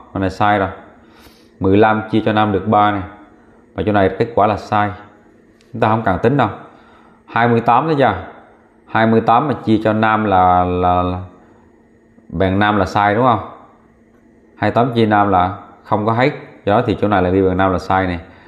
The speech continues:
Mười lăm chia cho, cho năm bằng ba thì đúng. Do đó là kết quả câu D là, là sai rồi.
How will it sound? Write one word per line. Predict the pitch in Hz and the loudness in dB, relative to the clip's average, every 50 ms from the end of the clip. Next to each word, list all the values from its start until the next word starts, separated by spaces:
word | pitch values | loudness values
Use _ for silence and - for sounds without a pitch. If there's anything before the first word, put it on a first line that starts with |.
| - - - - | -20 -20 -8 -4
Mười | 92 92 92 | 0 2 4
lăm | 101 104 104 107 101 - - | 4 4 4 2 0 -2 -2
chia | - 107 101 | 0 2 2
cho, | 101 - 104 101 101 101 104 - - - - - - _ _ _ _ _ _ _ _ | 2 2 2 2 2 0 -2 -6 -14 -20 -20 -20 -20 _ _ _ _ _ _ _ _
cho | - 98 | -4 -2
năm | 98 101 98 | 0 0 0
bằng | 98 92 90 95 | 0 0 0 2
ba | 98 95 95 90 | 2 2 2 0
thì | 87 | -2
đúng. | 90 95 113 123 - - - - - _ _ _ _ _ _ _ _ _ - | -2 -2 -2 -4 -6 -12 -18 -20 -20 _ _ _ _ _ _ _ _ _ -8
Do | - - | -2 0
đó | 98 - 110 123 | 2 4 4 4
là | 123 104 85 - | 2 0 -2 -2
kết | 120 110 - - | -4 -6 -4 -2
quả | - 87 82 87 - | 0 0 0 0 2
câu | 101 101 98 98 | 0 0 2 4
D | 101 | 4
là, | 98 98 98 92 90 85 | 4 4 4 4 2 0
là | 85 85 85 | -2 -4 -6
sai | 82 - - 101 95 95 95 92 | -8 -6 -4 -2 0 0 0 -2
rồi. | 90 85 | -4 -8